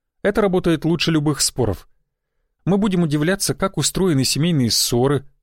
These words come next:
разберём твои личные границы через игры и кино и найдём слова, которые открывают двери. Если сработает, родители тоже скажут спасибо. Когда подросток спокоен, понятен и знает, чего хочет, взрослым становится резко легче дышать.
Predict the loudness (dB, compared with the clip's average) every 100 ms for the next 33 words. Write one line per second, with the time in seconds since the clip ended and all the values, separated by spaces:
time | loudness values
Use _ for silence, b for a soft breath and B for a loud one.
0 | -4 -2 0 0 0 0 0 0 0 -2
1 | -2 0 0 0 0 0 0 -2 -2 -2
2 | 0 0 0 -2 -2 -6 -2 0 0 0
3 | -4 -12 _ _ 0 2 2 0 0 0
4 | 0 0 0 -2 -2 0 0 0 0 2
5 | 2 0 0 2 2 0 -8 _ _ _
6 | _ _ -6 -2 0 0 0 0 0 0
7 | 0 -2 -4 -12 -20 _ 0 2 2 0
8 | 0 0 2 0 0 0 0 -2 -2 -2
9 | -2 -2 -2 -6 _ _ _ _ _ _
10 | _ 0 0 0 -2 0 0 -2 -4 -4
11 | -4 0 0 0 -2 _ 0 2 0 0
12 | -2 -2 -2 -2 0 0 0 -2 -2 0
13 | -2 -2 -4 -10 -20 _ -6 -2 0 0
14 | 0 -2 0 0 0 0 0 0 0 0
15 | 0 0 0 0 -2 -4